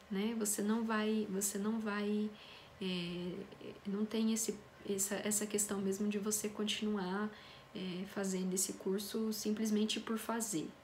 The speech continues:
né? É, e é isso daí, né? O requisito principal que você tem que ter, você tem que ter uma fluência pelo menos C dois, né? Você tem que ter, é, essa fluência. Se você, caso você não tenha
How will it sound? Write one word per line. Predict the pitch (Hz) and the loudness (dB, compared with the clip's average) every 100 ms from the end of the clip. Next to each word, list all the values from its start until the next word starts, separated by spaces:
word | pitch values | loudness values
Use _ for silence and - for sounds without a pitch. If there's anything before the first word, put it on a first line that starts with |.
| - | -4
né? | 180 202 240 - - - - | 0 0 -2 -8 -14 -16 -10
É, | 156 180 180 - 190 - - - - | -6 -4 -4 -6 -8 -8 -10 -14 -8
e | - 170 160 175 165 165 165 190 - - - - - - - - - - | -4 -2 -2 -4 -6 -6 -8 -10 -14 -20 -20 -20 -20 -20 -20 -20 -20 -8
é | 208 | -2
isso | 208 - | 2 2
daí, | 240 240 - - - | 2 0 -4 -12 -4
né? | 190 226 - - - | 0 0 -4 -12 -6
O | 202 | 0
requisito | 208 208 214 214 208 | 2 2 2 2 2
principal | 220 214 208 - 196 | 0 0 2 2 -2
que | 202 202 | -2 -2
você | 196 196 | 0 0
tem | 190 196 | 0 0
que | 202 | -2
ter, | 214 185 | -2 -2
você | 220 208 | -2 -4
tem | 208 196 | -2 -4
que | 202 | -2
ter | 196 | 0
uma | 190 | 0
fluência | 208 208 196 220 226 226 | -2 0 2 2 2 0
pelo | 214 208 | 2 4
menos | 190 202 294 - - - | 4 2 4 4 4 0
C | - - 202 | 0 2 4
dois, | 190 175 170 254 - - - - - - - | 2 2 2 2 0 -4 -8 -14 -20 -20 -8
né? | 202 180 202 240 | -4 -2 -2 -4
Você | 220 196 | -6 -4
tem | 190 185 | -2 -2
que | |
ter, | - 175 175 170 165 180 - - | -2 -2 0 -2 -2 -4 -8 -10
é, | 190 170 185 196 | -8 -6 -8 -8
essa | 202 - | -4 -4
fluência. | 208 214 220 190 220 | -2 0 2 2 2
Se | 247 - | 2 2
você, | 233 240 240 | 2 2 2
caso | 233 220 214 | 0 0 0
você | 220 214 | 0 2
não | 214 220 | 2 2
tenha | 220 208 226 | 2 4 2